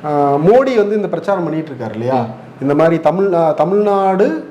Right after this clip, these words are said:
Speaker 1: ஆ, பீகாரிகள் வந்து தாக்கப்படுகிறார்கள், கொடுமைப்படுத்தப்படுகிறார்கள், சித்திரவதை செய்றாங்க அப்படிங்கிற ஒரு குற்றச்சாட்டை வந்து வச்சிருக்காரு இல்லையா?
Speaker 2: ம்.
Speaker 1: இதுக்கு உங்ககிட்ட நான் வந்து சொல்றது என்ன, ஆ, இதை நாம வந்து நார்த் இந்தியா இதுக்கே வந்து கொண்டு போவோம்.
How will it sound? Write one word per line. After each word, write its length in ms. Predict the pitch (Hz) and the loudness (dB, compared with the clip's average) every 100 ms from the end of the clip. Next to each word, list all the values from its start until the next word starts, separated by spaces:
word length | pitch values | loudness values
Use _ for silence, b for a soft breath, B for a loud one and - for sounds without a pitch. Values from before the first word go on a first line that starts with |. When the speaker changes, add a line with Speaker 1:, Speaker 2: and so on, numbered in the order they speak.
| 165 | -4
Speaker 1:
ஆ, 40 | |
பீகாரிகள் 760 | 165 156 156 190 196 190 170 156 | -2 -2 0 0 4 2 2 -2
வந்து 300 | 147 170 151 | -4 -2 -2
தாக்கப்படுகிறார்கள், 680 | 151 156 139 131 120 135 165 | -2 -4 -4 -2 -2 -2 -2
கொடுமைப்படுத்தப்படுகிறார்கள், 840 | 147 170 160 143 139 131 123 117 135 | 2 2 2 -2 -6 -6 -4 -4 -4
சித்திரவதை 580 | 139 - 156 143 - 127 | -6 -4 -2 -2 -2 -4
செய்றாங்க 420 | 117 113 127 120 B B - | -4 -4 -4 -6 B B -4
அப்படிங்கிற 260 | 127 143 | 0 2
ஒரு 200 | 143 139 | 4 2
குற்றச்சாட்டை 520 | 135 139 151 147 127 123 | 2 -6 -4 -2 -2 -4
வந்து 220 | 123 123 | -2 -4
வச்சிருக்காரு 340 | - 131 113 | -6 -4 -4
இல்லையா? 280 | 104 110 123 120 | -4 -4 -4 -4
Speaker 2:
ம். 180 | 123 113 | -6 -4
Speaker 1:
இதுக்கு 640 | 117 165 196 - 135 156 - - | 2 2 2 0 -2 -2 -8 -8
உங்ககிட்ட 560 | 147 170 170 160 202 185 | 0 2 2 2 2 4
நான் 200 | 170 147 | 2 0
வந்து 160 | 147 | -4
சொல்றது 320 | 156 143 139 117 | -6 -6 -6 -6
என்ன, 140 | 135 190 185 | -6 -6 -4
ஆ, 160 | 143 139 | -4 -2
இதை 240 | 135 139 | 0 2
நாம 280 | 135 127 127 | 0 0 -2
வந்து 520 | 123 151 143 127 120 120 | -2 -2 0 -2 -2 0
நார்த் 280 | 151 160 | 0 0
இந்தியா 300 | 160 143 139 | -2 -2 0
இதுக்கே 460 | 131 123 123 135 143 | 0 0 -2 -2 -2
வந்து 280 | 131 139 127 | -2 -2 -4
கொண்டு 180 | 135 151 | -2 -2
போவோம். 340 | 135 113 113 | 0 -2 -4